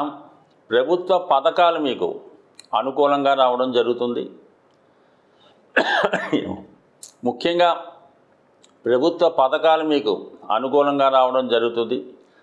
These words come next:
అలాగే ప్రభుత్వ అధికారులు, దగ్గర బంధువులు పూర్తిగా సహాయ సహకారాలు అందిస్తారు. జాతకుడు ఒక ఆత్మధైర్యంతో, ఆత్మవిశ్వాసంతో ముందుకెళ్ళే ప్రయత్నం చేస్తూ ఉంటాడు.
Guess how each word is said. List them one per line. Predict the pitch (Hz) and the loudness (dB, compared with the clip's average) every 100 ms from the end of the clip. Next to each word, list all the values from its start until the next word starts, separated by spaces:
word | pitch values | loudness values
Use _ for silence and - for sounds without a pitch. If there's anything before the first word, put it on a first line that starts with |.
| _ - | _ -2
అలాగే | 120 156 165 | 0 0 0
ప్రభుత్వ | 151 135 160 170 | 2 0 0 0
అధికారులు, | 160 143 151 156 151 151 | 2 2 2 2 2 2
దగ్గర | 151 131 123 135 | 2 0 0 -2
బంధువులు | 135 139 135 131 131 127 - - | 0 0 2 2 2 -2 -4 -2
పూర్తిగా | 120 123 139 135 127 - - _ | -2 0 2 2 2 -2 -18 _
సహాయ | - 120 110 123 131 | -6 0 2 2 0
సహకారాలు | 131 127 123 123 123 113 | 2 2 2 2 2 0
అందిస్తారు. | 110 110 117 143 - - - | -2 -2 -2 -4 -10 -16 -8
జాతకుడు | 127 127 160 196 185 | 0 2 2 2 2
ఒక | 180 165 160 - - 107 | 2 2 0 -2 0 0
ఆత్మధైర్యంతో, | 143 - 170 156 151 151 151 143 147 139 - - - _ _ - 107 | 0 -2 -2 2 0 0 -2 2 2 2 -4 -20 -20 _ _ -2 2
ఆత్మవిశ్వాసంతో | 143 - 165 147 143 151 147 147 143 131 139 123 - - - 110 | 0 0 0 0 0 2 2 0 -2 2 2 2 -4 -16 -16 -6
ముందుకెళ్ళే | 113 147 156 151 147 147 | -2 0 0 2 2 2
ప్రయత్నం | 139 127 127 156 127 | 2 0 -2 0 0
చేస్తూ | 110 - | 0 0
ఉంటాడు. | 92 87 - | -2 -4 -10